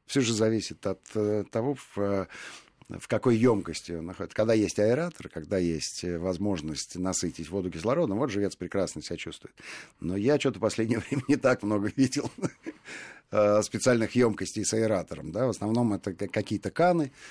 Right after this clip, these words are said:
да, в-, где в крышке просверлено какое-то количество отверстий. Ну, это значит, живец у вас, ну, доживет до рыбалки и день проведет на рыбалке, а дальше, конечно, ему будет, э, ему будет неважнецки.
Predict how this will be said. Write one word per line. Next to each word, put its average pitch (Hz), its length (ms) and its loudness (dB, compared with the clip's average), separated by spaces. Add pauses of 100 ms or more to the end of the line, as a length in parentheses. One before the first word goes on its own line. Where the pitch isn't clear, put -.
(300)
да, 110 200 0
в-, 95 100 -12
где 98 380 -2
в - 180 -18
крышке - 380 -4
просверлено 92 520 -2
какое-то 98 360 -4
количество 104 400 -2
отверстий. 143 560 -2 (340)
Ну, 175 320 4
это 120 520 0
значит, 117 340 -2
живец 101 400 -2
у 82 60 -6
вас, 87 260 -6
ну, 90 420 -8
доживет 95 440 2
до 98 100 0
рыбалки 117 400 0
и 90 80 -4
день 110 280 4
проведет 90 460 -4
на 92 80 -6
рыбалке, 80 420 -8
а 80 40 -8
дальше, 90 260 -6
конечно, 78 400 -8
ему 78 160 -6
будет, 73 320 -10 (140)
э, 76 140 -8 (460)
ему 101 220 -2
будет 76 240 -6 (320)
неважнецки. - 680 -10